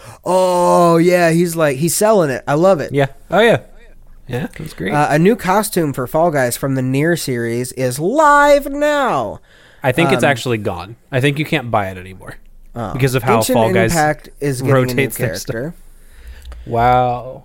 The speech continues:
Speaker 1: Um,
Speaker 2: Cool. Kawaii, even.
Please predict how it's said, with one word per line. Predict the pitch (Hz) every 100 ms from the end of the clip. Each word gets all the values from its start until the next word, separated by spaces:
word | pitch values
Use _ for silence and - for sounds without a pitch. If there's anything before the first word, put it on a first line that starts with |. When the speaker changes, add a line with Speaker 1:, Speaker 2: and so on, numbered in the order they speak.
| -
Speaker 1:
Um, | 147 147 147 147 143 139 135 135
Speaker 2:
Cool. | 131 151 220 110 - - -
Kawaii, | - 135 110 160 - 123 - -
even. | 135 139 147